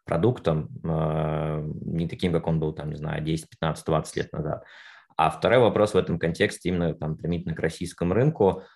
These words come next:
А, то есть ваше видение, то есть там создается впечатление, что там сильно бумит, э, рынок акционерного капитала последние полтора-два года, наверное, после вот успешного размещения Озона, и многие компании захотели российские тоже,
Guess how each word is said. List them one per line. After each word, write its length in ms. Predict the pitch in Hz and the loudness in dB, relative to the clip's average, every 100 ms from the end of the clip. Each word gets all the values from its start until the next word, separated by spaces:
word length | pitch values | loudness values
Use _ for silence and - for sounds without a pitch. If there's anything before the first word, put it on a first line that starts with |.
| _ - | _ -4
А, 880 | 87 82 82 80 80 80 80 80 80 | 0 2 2 2 2 0 0 -2 -4
то 100 | 80 | -6
есть 200 | 80 - | -10 0
ваше 320 | 90 87 85 | 2 2 0
видение, 260 | 92 92 80 | 0 0 0
то 80 | |
есть 120 | - - | -4 -8
там 120 | 80 | -8
создается 400 | - - 92 - | -8 0 0 0
впечатление, 460 | - - 95 92 | -12 -2 2 2
что 200 | 82 - | 0 -6
там 320 | 78 - - - | -12 -10 -12 -12
сильно 360 | - 92 85 | -4 0 2
бумит, 460 | 80 85 85 78 - | 2 2 2 2 -2
э, 580 | 78 78 78 78 80 78 | -2 0 2 2 0 0
рынок 280 | 85 80 80 | 0 0 -4
акционерного 500 | - 95 147 127 95 | 0 2 4 2 0
капитала 440 | - 82 80 78 | -2 -2 0 0
последние 480 | - - 80 78 78 | -4 -6 -4 -4 -6
полтора-два 580 | 78 76 80 78 78 78 | -8 -6 -2 0 0 -2
года, 280 | 78 71 | -2 -4
наверное, 200 | - 80 - | -6 -8 -10
после 220 | - - | -16 -14
вот 80 | - | -14
успешного 500 | - 78 80 - 80 | -6 -2 -2 -2 -4
размещения 480 | 76 80 - 78 78 | -2 -4 -4 -2 -2
Озона, 360 | 78 78 76 | 0 -2 -2
и 100 | 78 | -4
многие 300 | 78 78 78 | -2 -4 -4
компании 440 | - - 78 78 76 | -6 -4 -2 -2 -4
захотели 380 | - - - - | -6 -10 -6 -2
российские 540 | 82 - 80 - 80 | -2 -2 -6 -4 -2
тоже, 320 | 80 78 80 | 2 2 0